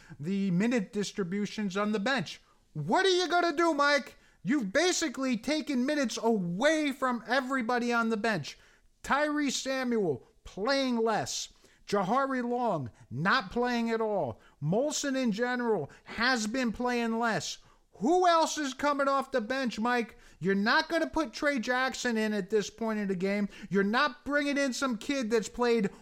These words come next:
one game, basically, of meaningful minutes and put him in to the first round of the Big East tournament. Not happening. So what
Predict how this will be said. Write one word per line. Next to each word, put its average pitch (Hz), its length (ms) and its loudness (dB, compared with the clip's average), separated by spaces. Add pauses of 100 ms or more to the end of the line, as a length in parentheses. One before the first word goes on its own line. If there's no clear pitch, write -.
(100)
one 175 600 0
game, 269 380 2
basically, 214 720 0
of 175 180 0
meaningful 247 540 0
minutes 220 500 0 (460)
and 202 320 0
put 277 220 0
him 269 140 2
in 262 320 0 (200)
to 233 100 0
the 202 200 2
first 269 680 -2
round 254 420 2
of 214 160 0
the 202 80 4
Big 226 280 0
East 233 200 0
tournament. 214 400 2 (200)
Not 254 480 2
happening. 285 760 0 (240)
So - 160 -2
what 254 640 0